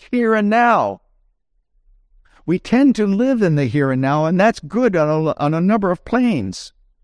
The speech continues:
But we are also living in that eternal life which he has given us in Christ. And we have the bonus of knowing that that eternal life is going to be spent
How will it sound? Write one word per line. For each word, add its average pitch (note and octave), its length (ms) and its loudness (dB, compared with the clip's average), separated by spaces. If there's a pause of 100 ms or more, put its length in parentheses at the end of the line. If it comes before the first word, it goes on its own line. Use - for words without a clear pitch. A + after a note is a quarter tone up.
(1300)
But F#3+ 180 0
we B3 180 0
are A3 140 2
also G#3+ 460 -2
living F#3 560 -2
in F#3+ 160 0
that G3 320 0
eternal A3 680 -2
life D3 340 -2
which - 240 -6
he D#3+ 160 -2
has D#3 180 0
given G3 380 0
us D3 220 -2
in D3+ 160 -2
Christ. - 640 -4 (840)
And E3 200 -2
we C#4 180 2
have A3+ 180 0
the E3 80 0
bonus C3+ 640 -2 (180)
of C#3+ 140 -2
knowing G3+ 400 0
that F#3+ 200 2
that F#3+ 300 0
eternal F#3+ 580 -2
life A3 440 0 (180)
is F3+ 180 -4
going G#3+ 300 0
to G3 100 -2
be G3 280 -2
spent A#3 580 -2